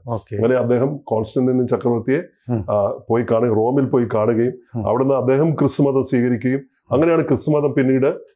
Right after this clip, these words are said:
Speaker 2: യൂറോപ്പിലേക്കും പേഗൻ ദൈവങ്ങളെയൊക്കെ, പേഗൻ വിശ്വാസങ്ങളെയൊക്കെ തകർത്തുകൊണ്ട്
Speaker 1: പേഗൻ എന്ന്
Speaker 2: അങ്ങനെ
Speaker 1: പറഞ്ഞാൽ
Speaker 2: പോയി,
Speaker 1: ഗ്രീക്ക്, ഗ്രീക്ക്
Speaker 2: ആ,
Speaker 1: ദൈവങ്ങൾ.
Speaker 2: ഇവാഞ്ചലിക്കൽ ഒക്കെ ആയി മാറി, മാറി, മാറി, മാറി,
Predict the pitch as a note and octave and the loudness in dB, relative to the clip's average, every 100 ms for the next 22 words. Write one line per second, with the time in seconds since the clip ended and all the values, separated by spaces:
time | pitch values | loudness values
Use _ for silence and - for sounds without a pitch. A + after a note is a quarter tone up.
0 | - A#2 C#3+ C3+ C#3 C3 C#3 B2+ B2 C3 | -2 2 2 2 0 2 0 2 2 2
1 | C#3 B2+ C3 B2+ B2+ A#2+ C3 A2+ A#2 A#2+ | 2 2 2 2 2 0 -2 0 2 2
2 | C3+ A2+ - B2+ B2+ B2 A#2 B2+ C3 C#3+ | 2 0 0 0 2 0 0 -2 0 0
3 | C#3 D3+ D3 E3 - C3+ C3+ C#3 C#3+ C#3 | 2 0 2 -2 -4 -4 -2 0 0 2
4 | D#3 F#3+ - A#2+ C#3 A2 B2+ C3+ B2+ B2 | 0 0 0 0 -2 -2 -2 0 0 0
5 | A#2 G#2+ D3 D#3 D3+ D3+ C#3 D#3+ D#3+ - | 0 0 0 0 0 0 0 -2 -2 -6
6 | G#2+ - C#3+ D3 C3 E3+ D3+ D3+ C#3 D3 | -12 -4 0 0 0 -2 0 0 0 0
7 | C#3+ C#3+ C#3 C#3 C3+ C#3 D3+ | 0 2 0 2 0 0 0